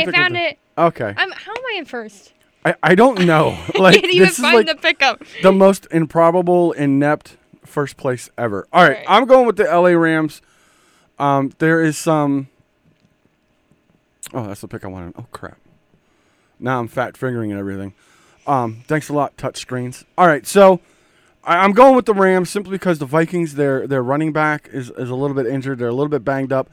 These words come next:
Speaker 1: They're coming off a short week. They're traveling all the way out to the West Coast. The Rams are locked and loaded, and they, I,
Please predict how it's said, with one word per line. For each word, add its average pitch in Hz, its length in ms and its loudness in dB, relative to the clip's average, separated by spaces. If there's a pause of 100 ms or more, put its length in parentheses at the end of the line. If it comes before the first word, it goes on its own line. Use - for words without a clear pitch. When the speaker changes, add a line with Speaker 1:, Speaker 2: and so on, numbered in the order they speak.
(320)
Speaker 1:
They're 135 100 -4
coming 165 340 -2
off 156 180 -4
a 131 60 -8
short 147 380 -4
week. 139 340 -4 (420)
They're 143 140 -4
traveling 160 460 0
all 151 160 2
the 156 60 2
way 151 140 0
out 139 220 -2
to - 100 -14
the 131 80 -4
West 131 300 -4
Coast. 127 460 -4 (1000)
The 147 140 -4
Rams 185 380 0
are 151 120 0
locked 139 360 -2
and 131 140 -4
loaded, 123 380 -4
and 127 180 -6
they, 123 160 -8 (520)
I, - 100 -14